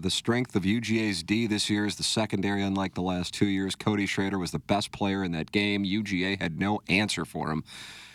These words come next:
And that was, he sent that in at seven thirty and sent this in at eight thirty-one. Mizzou's D-line dominated Georgia's O-line. That's what happened last year in Columbia, too. That was the most physical game Georgia has had this year by far. That is Alan Dadeville. So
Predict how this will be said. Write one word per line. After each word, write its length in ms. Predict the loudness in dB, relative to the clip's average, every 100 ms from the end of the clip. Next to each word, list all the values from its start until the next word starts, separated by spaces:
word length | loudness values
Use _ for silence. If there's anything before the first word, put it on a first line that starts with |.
| -8 0
And 380 | 2 4 2
that 60 | 0
was, 140 | 0
he 120 | 2 2
sent 200 | 2 2
that 140 | 0
in 80 | 0
at 100 | 0
seven 300 | 2 2 0
thirty 380 | 0 2 0 0
and 120 | 0
sent 220 | 0 2
this 200 | 2 2
in 100 | 2
at 60 | 2
eight 200 | 0 0
thirty-one. 580 | 0 2 2 2 2
Mizzou's 420 | 2 2 2 2 0
D-line 680 | 0 2 4 4 2 0 2
dominated 680 | 4 4 2 2 0 -2 -4
Georgia's 480 | 0 0 2 -2 0
O-line. 520 | 0 0 -2 -2 -6 -8 -20 -6
That's 220 | -2 0
what 80 | 2
happened 320 | 2 2 2
last 320 | 2 2 2 2
year 120 | 0
in 80 | 0
Columbia, 440 | 0 2 2 -2
too. 340 | 0 2 2
That 120 | 0 -2
was 120 | -2
the 60 | 0
most 200 | 0 0
physical 360 | 0 2 4
game 280 | 4 4 2
Georgia 320 | 2 0 0
has 120 | -2
had 220 | 0 2 2
this 180 | 2
year 280 | 2 2 0 -6 -18 -20 -20 -2
by 160 | 0 2
far. 380 | 2 2 2 -2
That 180 | -2 0
is 240 | 0 -2 -6 -20 -20 -10 0
Alan 340 | 0 2 0
Dadeville. 440 | -2 -2 -4 -6 -8 -12
So 300 | -10 -8